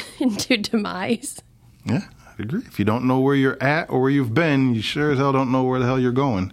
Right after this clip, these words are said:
Speaker 1: Yeah.
Speaker 2: And you walk in circles.
Speaker 1: Yeah.
Speaker 2: So, yeah,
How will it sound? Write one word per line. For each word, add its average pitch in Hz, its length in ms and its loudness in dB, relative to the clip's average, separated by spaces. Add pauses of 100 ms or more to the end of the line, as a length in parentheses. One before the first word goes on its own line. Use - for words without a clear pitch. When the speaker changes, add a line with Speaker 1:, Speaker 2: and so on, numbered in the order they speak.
(140)
Speaker 1:
Yeah. 180 400 -6 (300)
Speaker 2:
And 98 140 0
you 101 400 0
walk 98 400 0
in 120 100 0
circles. 107 580 -2 (460)
Speaker 1:
Yeah. 156 280 -10 (920)
Speaker 2:
So, 113 200 -2
yeah, 165 240 0